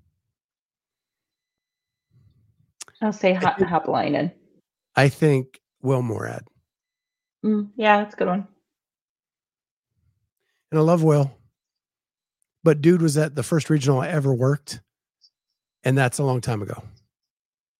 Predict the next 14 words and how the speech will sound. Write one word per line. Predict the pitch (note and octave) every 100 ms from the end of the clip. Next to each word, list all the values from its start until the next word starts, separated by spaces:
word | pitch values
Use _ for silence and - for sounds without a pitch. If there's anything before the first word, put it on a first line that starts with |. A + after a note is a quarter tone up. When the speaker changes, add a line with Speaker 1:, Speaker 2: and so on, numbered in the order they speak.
| _ _ _ _ _ _ _ _ _ -
Speaker 1:
Yeah, | A#3
I | F#3
mean, | A3
I |
kinda | A3 C4+ D#4+
thought | - F3
he | D#3+
was, | D3+ D#3
like, | D3+
retiring | D3+ C#3+ F3 D3+ C3+
anyway. | D3+ D#3+ - - E3 _ _ _ _ _ _ _ _ _ _ _ _ _ _ _ _ _ _ _ _ _ _ _ _ _ _ _ _ _ _ _ _ _ _ _ _ _ _ _ _ _ _ _ _
Speaker 2:
Will | D3+ C3+
never | A#2+ G#2+ G#2+
retires. | G#2+ - A2 A2 G#2+ -